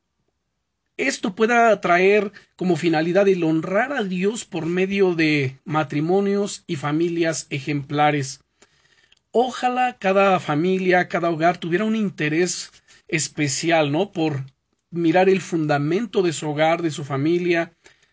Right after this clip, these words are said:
de su pareja, de su matrimonio, cuál es el buen desarrollo que van teniendo, porque como dijo el apóstol Pablo, "Si alguno se cree que está firme, mire que no caiga". En la oración decía que,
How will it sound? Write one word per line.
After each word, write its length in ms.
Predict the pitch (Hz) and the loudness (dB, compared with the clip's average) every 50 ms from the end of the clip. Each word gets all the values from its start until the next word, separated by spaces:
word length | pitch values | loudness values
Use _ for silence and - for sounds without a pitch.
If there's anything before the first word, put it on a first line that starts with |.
| _ - | _ -8
de 160 | 160 156 151 | -4 -4 -4
su 160 | 143 165 143 | -4 -4 -6
pareja, 480 | 131 135 131 135 156 165 160 - 190 160 | -2 -2 0 2 2 0 0 0 -2 -4
de 80 | 151 139 | -4 -4
su 140 | - 147 | -4 -4
matrimonio, 880 | 139 139 139 135 147 147 151 151 156 160 165 160 160 180 220 330 - _ _ _ - - _ _ _ _ _ _ | -4 -4 -4 -2 -2 -2 0 0 0 0 2 2 2 2 0 -2 -6 _ _ _ -20 -20 _ _ _ _ _ _
cuál 220 | - 175 185 196 | -2 0 0 0
es 180 | 214 196 - - | 0 -2 -2 -2
el 100 | 175 165 | -2 -2
buen 300 | 156 170 196 214 240 247 | 0 0 0 0 0 -2
desarrollo 560 | 247 208 - - 170 156 160 170 175 180 180 | -4 -6 -4 -4 -6 -4 -2 -2 0 -2 -2
que 140 | - 156 147 | -2 -2 -2
van 180 | 151 156 160 - | 0 -2 -2 -2
teniendo, 500 | 156 151 160 165 160 147 147 170 190 190 | 0 2 2 2 2 2 0 -2 -2 -4
porque 260 | - 143 135 175 135 | -4 -8 -6 -6 -6
como 200 | - 151 147 147 | -4 -4 -2 -2
dijo 160 | 160 151 180 | -2 0 0
el 80 | 156 147 | 0 0
apóstol 400 | 139 160 170 - - 151 139 135 | 0 -2 -8 -6 -4 -6 -4 0
Pablo, 340 | 165 170 185 208 196 190 | 0 0 0 0 -2 -4
"Si 140 | 185 - 151 | -4 -2 -2
alguno 540 | 143 143 139 143 156 196 254 277 277 294 - | -2 -2 -2 -4 -6 -6 -6 -6 -6 -8 -8
se 180 | - - 208 - | -8 -8 -8 -6
cree 220 | - 180 202 196 | -2 -2 -2 -2
que 80 | - 170 | -4 -6
está 240 | - - 165 156 | -2 -2 -2 -2
firme, 640 | 135 - - 220 233 220 180 160 156 156 165 190 - _ _ _ _ - - _ _ - | -2 -4 -8 -8 -8 -6 -2 0 0 0 0 0 -4 _ _ _ _ -20 -20 _ _ -10
mire 540 | 160 165 180 185 190 202 208 214 196 143 | -6 -2 0 0 2 2 2 2 2 2
que 100 | - 160 | 2 0
no 160 | 156 156 151 151 | 0 0 0 0
caiga". 480 | - 151 147 143 131 139 135 135 135 - _ _ _ _ _ _ _ _ - _ _ _ _ _ _ _ _ _ _ _ | 2 2 2 2 2 -2 -2 -4 -6 -10 _ _ _ _ _ _ _ _ -20 _ _ _ _ _ _ _ _ _ _ _
En 140 | - 165 180 | -2 2 4
la 80 | 175 170 | 4 4
oración 380 | 170 175 185 180 - 214 226 | 4 2 0 0 0 -2 -2
decía 440 | 214 233 220 - 220 226 220 220 - | -2 -2 -4 -4 -2 0 0 0 0
que, 460 | - 185 175 165 156 147 131 120 131 | 0 0 2 2 2 0 0 -4 -8